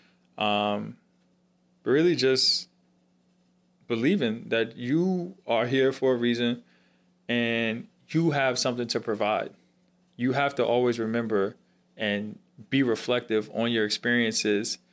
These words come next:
to understand that you have value, you know, not only in your space, but on this earth. You know what I mean? I think people really need to hone into that and really do some more self-reflection to figure out what specifically that is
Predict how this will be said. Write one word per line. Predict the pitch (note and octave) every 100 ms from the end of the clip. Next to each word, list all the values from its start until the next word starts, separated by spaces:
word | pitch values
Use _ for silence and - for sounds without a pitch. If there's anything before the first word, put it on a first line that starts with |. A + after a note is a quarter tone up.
| _ _
to | - -
understand | C3+ B2 - B2+ C3 B2 A2+ A#2+ _ _ _ _ -
that | A#2+ A#2+ -
you | A#2+
have | A#2 A2 G#2 A2
value, | G#2 A2+ A2 G#2+ G#2 A2+ A#2
you | - A#2
know, | G#2+ G2+ - _ _ -
not | A#2 B2
only | B2 A#2 A#2 - _ _ _ _ _ _ _ _ _ _ -
in | B2+ B2+
your | A#2
space, | - B2 B2+ C3+
but | - A#2
on | A#2
this | A2 G#2+
earth. | B2 B2 F#2+ - _
You | - A#2+
know | A#2
what | A#2+
I |
mean? | A#2+ B2
I | G#2
think | G#2+ A#2
people | A#2 A#2+ A2+ A2 A2
really | A2 A2+ A2+
need | A2 A2
to | - G2 G#2 - _ _ _ _ _ _ _ _ _
hone | - - B2+ B2
into | B2+ C3
that | A2 - - _ -
and | A#2+ A#2+
really | D3 C#3 A#2+ - -
do | C3+ C3
some | A#2+ A2+
more | B2+
self-reflection | B2 A#2+ G#2 G#2 A#2+ A#2
to | A2
figure | B2 A#2+
out | G2+
what | A2 C3
specifically | - G#2+ D3 C#3 A#2
that | A2 A2 A#2+
is | C3+ A2+ -